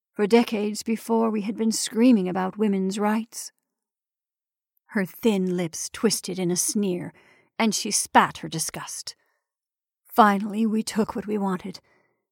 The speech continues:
and it turned to ashes in our hands. We made our men playthings. We made them slaves, and after that, they weren't men anymore.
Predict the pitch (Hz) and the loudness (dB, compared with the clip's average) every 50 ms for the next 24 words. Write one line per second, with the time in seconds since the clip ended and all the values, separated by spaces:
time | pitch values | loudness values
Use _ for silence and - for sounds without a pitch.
0 | _ - 233 226 226 202 - - - 202 226 208 202 190 - - - - _ 233 | _ 2 4 4 4 2 -2 -6 -2 0 0 0 0 -2 -2 -4 -8 2 _ 6
1 | 226 214 180 - - - 185 180 175 185 175 180 180 175 160 160 165 170 160 165 | 6 6 6 0 -4 -4 -6 -4 -2 -2 0 0 0 0 -2 -2 -4 -6 -6 -8
2 | 175 175 170 - - - - _ _ _ _ _ _ _ _ _ _ _ _ _ | -8 -8 -10 -10 -12 -14 -14 _ _ _ _ _ _ _ _ _ _ _ _ _
3 | _ _ - 220 226 220 226 247 262 269 254 254 247 247 240 240 240 247 254 240 | _ _ 4 6 8 8 10 10 8 8 10 8 8 8 8 8 8 8 6 6
4 | - - 247 262 277 285 269 - - 185 185 180 196 202 - - - _ _ _ | 4 4 4 6 6 4 2 0 -6 -8 -8 -8 -10 -12 -16 -20 -20 _ _ _
5 | _ _ _ _ _ _ _ 262 233 233 240 254 269 254 - 233 214 202 - - | _ _ _ _ _ _ _ 8 10 10 10 10 8 6 4 2 2 0 -2 -2
6 | - 254 233 247 262 247 208 180 165 165 170 175 - - - - - _ _ _ | 0 2 4 6 6 6 6 4 2 0 -2 -4 -8 -12 -14 -20 -20 _ _ _
7 | _ _ _ _ _ _ _ - 214 208 190 190 202 - - - 190 180 190 175 | _ _ _ _ _ _ _ 0 2 4 6 4 4 2 0 -6 -4 -4 -2 -4
8 | 165 160 156 - - - _ _ _ _ _ _ _ _ - 226 220 185 165 156 | -4 -6 -8 -10 -12 -14 _ _ _ _ _ _ _ _ 4 4 6 6 4 0
9 | 160 147 160 156 - - 175 180 170 147 - - 139 147 151 156 160 160 170 170 | -4 -8 -10 -12 -8 -4 -2 -2 -2 -2 -4 -6 -8 -8 -6 -4 -4 -4 -4 -4
10 | 165 160 151 147 165 - | -4 -4 -6 -8 -10 -14